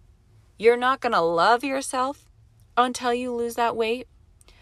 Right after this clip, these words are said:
That is one of the biggest misconceptions. You can love yourself no matter what size you are. I will find you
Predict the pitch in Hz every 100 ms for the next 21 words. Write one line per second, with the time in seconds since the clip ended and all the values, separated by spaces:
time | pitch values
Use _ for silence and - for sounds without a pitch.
0 | _ _ _ 180 180 170 165 156 160 -
1 | - - - - - - - - - -
2 | - - - _ _ _ _ _ _ _
3 | - 175 170 185 165 160 160 - - -
4 | - _ - 180 185 170 156 143 - 170
5 | 185 - _ - 175 165 - - - -
6 | 180 - 185 - - 190 _ - - _
7 | _ _ _ _ _ - - _ _ _
8 | _ _ _ _ _ - - 202 208 -
9 | 185 196 185 170 165 170